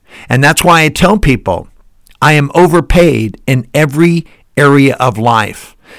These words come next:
because I look at all the little things, all the small that would appear to be insignificant areas of my life, and say, "I am grateful for what I have or for what did not occur."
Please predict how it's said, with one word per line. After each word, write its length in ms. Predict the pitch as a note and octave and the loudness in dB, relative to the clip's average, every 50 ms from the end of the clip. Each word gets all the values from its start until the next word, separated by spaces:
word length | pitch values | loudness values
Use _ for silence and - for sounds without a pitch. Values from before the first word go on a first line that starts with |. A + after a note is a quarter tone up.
| - - | -12 -6
because 340 | - C3+ - D3+ C#3 C3+ - - - | -6 -2 0 0 0 0 -2 -2 -2
I 200 | C#3 D3 D#3+ E3+ | 0 0 2 2
look 280 | E3+ E3+ E3+ D#3+ - | 2 2 0 0 0
at 180 | D#3 C3+ - - - | -2 -2 -2 -4 -2
all 280 | C3+ D3+ D3+ D#3+ F3+ F#3+ | 0 2 4 4 2 2
the 160 | D#3+ D#3 D3+ | 2 0 0
little 340 | C#3+ D3 E3 E3 D3+ D#3 C#3+ | 0 0 0 0 0 0 -2
things, 480 | - - D#3+ D3+ C#3+ C3+ C3 B2+ - - - | -4 -2 -2 -2 -2 -2 -2 -4 -6 -6 -2
all 240 | - D3 D#3 E3 F#3 | 0 0 2 2 0
the 300 | F3+ E3+ G3 F#3+ F3+ D#3+ - - - _ | 0 0 0 0 0 -2 -6 -12 -20 _
small 760 | - - - - D#3+ E3 E3+ E3+ E3+ E3+ F3 F3 E3 - - _ _ _ | -8 -4 -2 0 2 2 4 4 4 4 2 0 -2 -4 -10 _ _ _
that 380 | - - D3 C3+ D3 C#3+ C#3 C#3+ | -12 -8 -2 0 2 2 2 2
would 140 | D3+ D3+ C#3 | 2 0 0
appear 340 | C3+ - - - F#3 F#3+ F#3 | 0 -2 -2 0 2 2 2
to 80 | E3 D#3+ | 2 0
be 220 | C#3 D3 C#3 - E3+ | 0 0 0 0 -2
insignificant 840 | E3+ E3+ - - D#3+ D3+ A#2+ D3 D#3 D3 - D3+ B2+ - D3 B2+ - | -2 -2 0 -2 -2 -2 -2 -2 -4 -4 -4 -4 -4 -4 -4 -4 -4
areas 380 | C#3 C#3+ D3 C#3+ C#3 C#3 C3 - | -4 -2 0 0 0 0 0 -2
of 120 | C#3 A#2+ | -2 -2
my 140 | B2 B2+ B2+ | -2 -4 -4
life, 460 | B2 B2 B2 A#2+ A2+ G#2 - - _ _ _ _ _ _ _ _ _ _ _ _ _ _ _ - - - _ _ _ - | -2 -2 -4 -4 -6 -8 -12 -20 _ _ _ _ _ _ _ _ _ _ _ _ _ _ _ -20 -20 -20 _ _ _ -4
and 200 | B2+ B2+ B2 - | -2 -2 -2 -2
say, 320 | - - C#3+ C3 B2+ A#2 | 0 0 2 2 2 0
"I 220 | - A#2 B2 C3+ | -2 -2 0 0
am 220 | C3+ B2+ B2 B2 A2+ | 0 -2 -2 -4 -2
grateful 640 | G2 B2+ C3+ C3 A#2+ - - A#2+ A2 G2+ F#2+ F#2+ _ _ _ _ - _ _ _ _ | 0 0 0 0 0 -2 -2 -2 0 0 -2 -4 _ _ _ _ -20 _ _ _ _
for 120 | - B2+ | -2 0
what 180 | A2+ A2+ A2 G#2+ | 0 0 0 0
I 100 | G2 G2 | -2 -2
have 640 | F2+ - C3 C3+ C#3+ E3 F#3+ G#3 G#3+ G3 - - _ _ _ _ _ _ _ - | -2 0 0 0 2 2 0 0 -2 -6 -10 -20 _ _ _ _ _ _ _ -4
or 180 | B2 B2 A#2+ | -2 -2 -2
for 220 | - - - A#2+ A#2 | -2 -2 -2 0 0
what 480 | A#2 B2 B2 A2+ - B2+ G#2+ - _ | 2 2 0 0 -2 -6 -14 -6 _
did 180 | - C#3+ C#3 B2 | 0 0 0 0
not 360 | B2+ B2+ B2+ B2 A2+ - - | 0 0 0 0 -2 -4 -6
occur." 640 | A2 - - - - A#2+ A2 G#2 G2+ F#2 F#2 E2+ | -8 -6 -8 -6 -4 -2 -2 -2 -2 -4 -6 -10